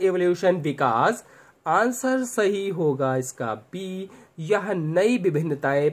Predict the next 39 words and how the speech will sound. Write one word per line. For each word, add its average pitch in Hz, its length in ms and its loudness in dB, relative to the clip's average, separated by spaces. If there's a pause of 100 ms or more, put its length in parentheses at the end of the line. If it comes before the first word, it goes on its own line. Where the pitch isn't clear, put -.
(140)
पैदा 131 400 0
करता 113 420 -4
है। 107 220 -4 (160)
आपको 107 300 -6
बता 107 260 -4
दें 156 200 2 (340)
कि 247 100 -4
उत्परिवर्तन 202 680 0
एक 233 300 2
ऐसी 254 400 0
घटना 180 500 -4
है 196 260 2 (360)
जिसमें 220 440 0 (180)
पैदा 180 360 2
होने 208 300 2
वाली 208 240 2
संतान 151 720 0 (340)
माता 190 460 2
पिता 233 320 -4
से 247 200 -2
भिन्न 226 400 0
लक्षण 247 380 0
वाली 196 240 4
होती 143 300 2
है, 120 120 -4
उसे 156 280 0
क्या 277 160 -2
कहा 262 140 -4
जाता 170 180 2
है? 127 60 0
म्यूटेशन 214 500 0
कहा 233 200 -2
जाता 180 240 0
है 185 80 -2
या 214 80 0
उत्परिवर्तन 208 640 -2
कहा 240 220 -2
जाता 131 260 -2
है। 110 180 -10